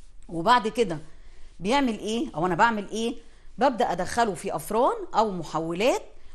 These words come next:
وعن طريق الأفران والمحولات دي بيتحول الحديد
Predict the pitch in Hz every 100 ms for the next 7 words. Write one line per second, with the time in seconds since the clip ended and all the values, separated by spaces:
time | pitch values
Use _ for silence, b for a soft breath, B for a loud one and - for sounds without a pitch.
0 | - 202 339 - 247 285 220 214 175 -
1 | 240 185 175 175 165 175 175 190 254 226
2 | 220 370 220 190 233 254 - 294 196 170
3 | 180 220 226 233 214 262 220 160